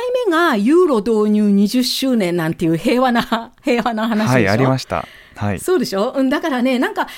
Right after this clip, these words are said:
Speaker 1: あの、私たちいつもこのポッドキャストのテーマを選ぶ、選ぶときは、なるべくね、その時にドイツ社会で話題になっていることとか、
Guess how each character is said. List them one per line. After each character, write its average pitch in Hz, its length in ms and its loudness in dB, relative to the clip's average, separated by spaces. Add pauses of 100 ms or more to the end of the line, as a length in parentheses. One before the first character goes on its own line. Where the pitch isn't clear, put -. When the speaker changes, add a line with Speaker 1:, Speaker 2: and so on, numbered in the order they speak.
(220)
Speaker 1:
あ 240 80 -2
の、 247 100 0
私 254 220 -2
た 427 100 -4
ち 285 120 -4
い 269 60 -4
つ 269 140 -8
も 240 160 0
こ 220 100 -6
の 202 180 -2
ポ 202 120 -4
ッ 202 80 -6
ド 247 100 -6
キ 254 100 -4
ャ 285 60 -4
ス - 160 -16
ト 226 120 -4
の 208 120 -4
テ 226 200 -2
ー 214 40 -2
マ 180 140 -4
を 170 80 -6
選 202 260 -4
ぶ、 190 140 -10 (140)
選 226 180 0
ぶ 220 100 -6
と 196 80 -6
き 165 140 -10
は、 208 140 -2
な 208 120 -2
る 277 80 -2
べ 302 120 -2
く 302 120 -4
ね、 381 200 -4 (100)
そ - 160 -6
の 330 100 -2
時 370 240 -2
に 339 180 0
ド 262 140 -2
イ 254 40 -4
ツ 254 120 -10
社 269 140 -6
会 220 240 -6
で 254 300 -2
話 202 160 -2
題 208 200 0
に 214 100 -2
な 208 120 -2
っ 202 80 -10
て 180 100 -10
い 165 80 -6
る 160 80 -8
こ 165 100 -10
と 160 120 -10
と 170 80 -10
か、 170 180 -6